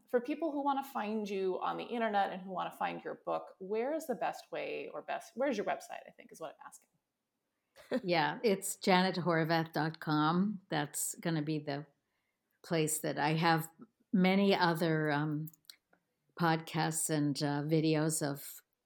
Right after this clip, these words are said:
Speaker 2: other injury prevention suggestions. And, um, there's lots of information, as well as the information about where and when the book is coming out and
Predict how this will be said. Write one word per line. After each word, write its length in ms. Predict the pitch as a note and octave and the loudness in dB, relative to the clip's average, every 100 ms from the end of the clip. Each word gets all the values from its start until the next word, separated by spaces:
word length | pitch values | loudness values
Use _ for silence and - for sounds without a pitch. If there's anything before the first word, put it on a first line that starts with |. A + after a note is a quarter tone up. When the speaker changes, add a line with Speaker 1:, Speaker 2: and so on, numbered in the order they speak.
| - | -2
Speaker 2:
other 260 | E3+ D#3 E3 | 0 2 0
injury 420 | F3 D#3+ E3 D#3 | 0 0 0 -2
prevention 880 | D#3+ D#3 D3+ D3+ - D3+ D3 D#3+ D3+ - | -2 -4 -2 -2 -4 -4 -2 -4 -6 -8
suggestions. 920 | - D#3 D#3 D#3+ - - G#3 G3+ E3 | -4 0 0 -2 -4 -2 -2 -2 -2
And, 360 | D3 C#3+ D#3 - _ _ _ _ _ _ _ - | -2 -2 -4 -10 _ _ _ _ _ _ _ 0
um, 560 | D#3+ D3 D3+ D3+ D#3+ _ _ _ _ _ _ _ _ _ _ _ _ _ _ _ - | 0 2 -2 -4 -6 _ _ _ _ _ _ _ _ _ _ _ _ _ _ _ -2
there's 320 | D#3 - - | 0 -2 -4
lots 280 | E3+ D#3 D#3+ | 0 0 -2
of 100 | D#3 | -2
information, 760 | D3+ D3+ C#3+ C#3 D3 - D3+ - | -2 0 -2 0 -2 -2 -4 -2
as 200 | D#3+ E3+ | -4 0
well 300 | D#3 D3+ D3 | 4 4 4
as 400 | C#3+ - - - | 0 -2 -6 -6
the 220 | E3 D3 D3 | -4 -4 -4
information 680 | D#3 D3+ C#3 C#3 C#3 D3+ C#3 | -6 -4 -2 -2 -2 -2 -2
about 280 | C#3+ C#3 - G#3 | -2 -4 -8 -2
where 280 | D#3+ D3+ D3 | 4 6 6
and 280 | D3+ D3 C#3+ | 4 0 2
when 400 | C#3+ C#3 C#3+ C#3 | 2 2 0 0
the 80 | D3+ | -4
book 280 | D3 C#3 C#3+ | -2 -2 -2
is 120 | C#3+ | -6
coming 340 | - C#3 C3+ C#3 | -4 -6 -4 -4
out 240 | C#3+ D3+ | -4 -4
and 240 | C3 D3 | -4 -6